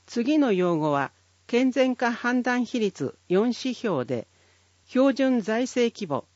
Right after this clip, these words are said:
市の一般的な歳入規模に対する割合です。実質赤字比率、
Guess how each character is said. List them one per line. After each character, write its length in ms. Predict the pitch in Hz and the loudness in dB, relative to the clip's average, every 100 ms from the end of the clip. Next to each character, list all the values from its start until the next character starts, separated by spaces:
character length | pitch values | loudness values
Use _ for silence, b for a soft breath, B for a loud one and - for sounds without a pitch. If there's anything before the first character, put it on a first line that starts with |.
| _ _ _ _ - | _ _ _ _ -12
市 220 | - 277 | -4 0
の 200 | 208 - | 0 -2
一 160 | - 170 | -6 -10
般 200 | - 240 | -6 -4
的 240 | 240 233 220 | -4 -4 -4
な 120 | 208 | -4
歳 280 | - 208 208 | -4 -4 -2
入 200 | 202 196 | 0 -2
規 140 | - | -4
模 220 | 143 - _ _ - | -8 -8 _ _ -6
に 180 | 233 226 | -4 -4
対 300 | - 254 220 | -2 -2 -2
す 160 | - | -4
る 220 | 151 - - | -4 -6 -4
割 340 | 147 156 202 | -4 -2 -2
合 120 | 180 | -2
で 160 | 139 127 | -4 -8
す。 240 | - - _ _ _ _ _ _ _ _ _ _ _ | -12 -20 _ _ _ _ _ _ _ _ _ _ _
実 200 | - 185 | -2 0
質 540 | 190 - - - 254 233 | 0 -6 -16 -6 -4 -2
赤 320 | 180 185 254 240 | -4 -4 -4 -4
字 160 | 254 | -4
比 160 | - 214 | -4 -4
率、 360 | 151 - - | -4 -6 -16